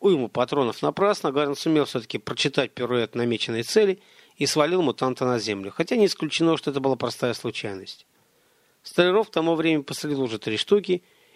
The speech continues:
и это также нельзя было называть большим достижением. На фоне таких скромных результатов доберман выглядел настоящим чемпионом. Редкая пуля из его С В Д уходила впустую.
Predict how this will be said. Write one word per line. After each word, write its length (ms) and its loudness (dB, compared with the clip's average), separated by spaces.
и 80 -2
это 200 0
также 340 -2
нельзя 240 2
было 200 0
называть 340 0
большим 360 -6
достижением. 640 -10
На 80 6
фоне 260 2
таких 240 -6
скромных 540 0
результатов 640 -4
доберман 440 0
выглядел 440 0
настоящим 640 -2
чемпионом. 640 -8
Редкая 380 2
пуля 300 0
из 120 -2
его 200 0
С 180 -2
В 100 -6
Д 100 2
уходила 440 -2
впустую. 580 -10